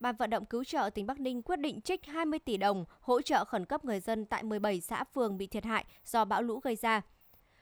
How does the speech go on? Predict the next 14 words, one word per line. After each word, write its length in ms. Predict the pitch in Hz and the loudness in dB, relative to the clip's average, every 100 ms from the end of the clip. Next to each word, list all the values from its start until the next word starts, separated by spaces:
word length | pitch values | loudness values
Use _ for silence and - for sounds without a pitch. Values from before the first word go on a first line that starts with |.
| _ _ | _ _
Cụ 160 | 277 | 0
thể, 300 | 247 262 220 | 2 4 4
bốn 220 | 202 208 240 | 4 2 2
xã 220 | - 277 | 0 0
thiệt 220 | - 240 | 0 -2
hại 240 | 220 202 | 0 0
nặng 260 | 208 208 240 | 2 0 2
nhất 220 | 294 370 | 2 2
được 160 | 226 202 | 0 -2
hỗ 160 | - | -4
trợ 260 | - 285 160 | -2 2 2
hai 220 | 220 233 | 2 -2
tỷ 200 | 226 233 | 0 0
đồng, 240 | 190 208 | 4 2